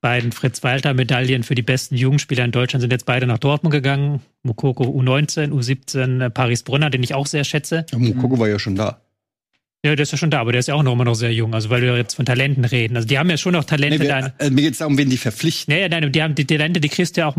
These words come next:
Speaker 1: gar nicht so mit, weil die halt noch im Jugendbereich sind, so zum Beispiel, ähm, eben einen Brunner, der in ein, zwei Jahren vielleicht kommen wird.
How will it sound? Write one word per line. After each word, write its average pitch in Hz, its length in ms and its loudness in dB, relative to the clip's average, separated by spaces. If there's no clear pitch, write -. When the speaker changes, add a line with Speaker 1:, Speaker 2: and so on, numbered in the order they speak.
Speaker 1:
gar 156 120 2
nicht 151 120 0
so - 80 -2
mit, - 260 0
weil 127 120 2
die 127 120 2
halt 127 120 -2
noch 131 140 2
im 139 60 2
Jugendbereich 151 680 2
sind, 151 320 0
so 139 180 0
zum 131 160 -4
Beispiel, 135 500 0
ähm, 127 680 -2
eben 131 300 0
einen 123 300 2
Brunner, 151 360 2
der 143 160 0
in 131 60 0
ein, 139 180 0
zwei 139 160 -2
Jahren 135 160 0
vielleicht 131 340 -2
kommen 139 220 0
wird. 135 340 0